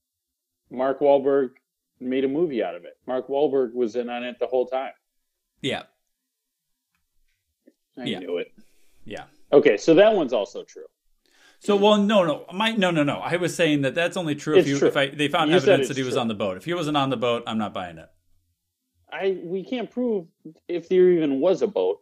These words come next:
Speaker 1: but we proved that it's possible there was a boat and Obama was driving the boat and caused a B P oil spill.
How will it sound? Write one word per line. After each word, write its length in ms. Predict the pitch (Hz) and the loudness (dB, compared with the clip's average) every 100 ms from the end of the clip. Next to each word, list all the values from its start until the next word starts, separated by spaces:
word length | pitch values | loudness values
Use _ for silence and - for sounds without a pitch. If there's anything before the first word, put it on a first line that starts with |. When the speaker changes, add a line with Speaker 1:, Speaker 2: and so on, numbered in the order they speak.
| _ | _
Speaker 1:
but 260 | - 113 104 | -2 0 -2
we 220 | - 131 131 | -4 -2 -2
proved 400 | - 175 165 123 | 4 6 6 6
that 140 | 131 | 6
it's 160 | 120 104 | 4 0
possible 760 | - 139 151 - 120 107 101 - _ _ _ _ _ _ _ _ _ _ _ - - | -6 -6 -6 -6 -6 -6 -6 -10 _ _ _ _ _ _ _ _ _ _ _ -2 -2
there 300 | 120 123 123 | 0 6 8
was 200 | 120 110 | 8 4
a 40 | |
boat 280 | 107 123 117 | 4 6 6
and 100 | 107 | 2
Obama 380 | 98 90 98 98 | -4 -2 -2 -4
was 100 | 90 | -10
driving 300 | - 92 87 | -4 -4 -4
the 60 | 90 | -10
boat 260 | 87 90 90 | -6 -4 -6
and 120 | 95 | -8
caused 300 | - 104 95 | -2 -2 -2
a 20 | |
B 180 | 104 95 | -6 -6
P 140 | 95 | 0
oil 180 | 92 87 | 0 0
spill. 300 | 82 - 76 | -4 -8 -10